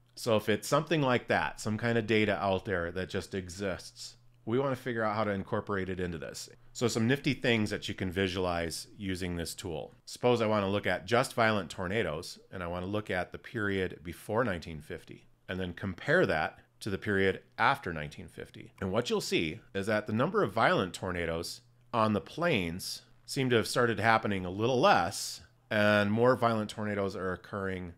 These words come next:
down in the deep south when you look at the record all the way back like this. So, you know, especially in recent decades, it's, you know, really been concentrated on the deep south for violent tornadoes.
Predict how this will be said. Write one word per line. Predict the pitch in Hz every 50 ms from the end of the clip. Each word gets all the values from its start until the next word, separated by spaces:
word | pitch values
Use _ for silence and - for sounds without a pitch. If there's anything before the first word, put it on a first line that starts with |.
| _ _ -
down | 110 101 101 104 101
in | 95
the | 92 87
deep | 82 101 98 95 - -
south | - - 117 107 92 78 76 - - -
when | 95 95 92 90
you | 90 90
look | 101 127 127 -
at | 147 147
the | 127 113
record | 113 113 113 110 - 98 87
all | 90 98 101 104 101
the | 98
way | 101 98
back | 92 107 110 107 92 - -
like | 82 80 -
this. | - 87 92 95 - - - _ _
So, | _ - - 107 95 92 92 101
you | 98 98
know, | 92
especially | - - - 120 117 - - 113 107 101 98
in | 95 98 95 92
recent | 95 107 113 110 - 107 95 82
decades, | 98 107 107 107 - 92 78 78 76 - -
it's, | 82 87 - - - - _ _ _
you | - 95
know, | 90 87 87 - -
really | 98 98 95 98 95
been | 82 95 92 90
concentrated | 85 - 101 101 101 95 - - 90 82 - 87 85 82 87 82 85
on | 82 82 80
the | 78
deep | - 95 82 - -
south | - 110 98 87 76 71 - -
for | - 95 85 80
violent | 87 85 85 87 92 -
tornadoes. | - - 90 90 101 101 85 78 -